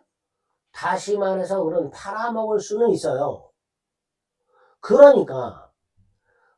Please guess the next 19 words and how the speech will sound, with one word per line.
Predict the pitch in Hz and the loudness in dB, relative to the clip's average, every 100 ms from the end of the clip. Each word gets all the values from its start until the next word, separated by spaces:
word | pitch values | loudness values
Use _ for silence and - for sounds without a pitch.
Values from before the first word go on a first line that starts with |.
| - | 4
을과 | 185 226 220 226 156 | 4 4 4 4 4
매매계약을 | 135 175 196 190 190 185 | 0 0 0 0 0 -2
한 | 175 185 | -4 -6
병이 | 131 113 131 160 - _ _ _ _ _ _ _ _ | -6 -8 -6 -8 -10 _ _ _ _ _ _ _ _
소유권 | - 226 226 - 202 104 | -10 -2 -2 0 -2 -2
이전 | 139 170 170 202 196 185 | -10 -8 0 0 0 -4
등기를 | 190 185 185 175 185 196 196 | -4 -4 -6 -6 -4 -2 -4
청구했을 | - 208 214 208 202 - 139 | -8 -12 -10 -6 -6 -6 -18
때 | - 175 - - _ _ _ _ _ _ _ _ | -8 -6 -6 -10 _ _ _ _ _ _ _ _
을은 | 139 190 233 - - _ _ _ _ _ _ | -4 4 6 6 -2 _ _ _ _ _ _
환매권이 | - 220 220 220 226 - - 202 196 | -16 -12 -8 -6 -6 -8 -6 -4 -4
등기되어 | 156 160 165 170 165 165 | -6 -8 -6 -8 -4 -2
있음을 | 160 156 160 147 | -4 -6 -10 -10
이유로 | 131 139 139 117 - _ _ _ _ _ _ _ _ _ | -8 -8 -6 -8 -12 _ _ _ _ _ _ _ _ _
그 | 170 180 180 | -6 -6 -6
등기 | 143 160 156 156 | -4 -2 -2 -4
이전을 | 151 131 120 | -4 -4 -6
거절할 | - 147 160 165 156 | -8 -6 -4 -4 -6
수가 | 151 160 214 247 | -8 -4 0 0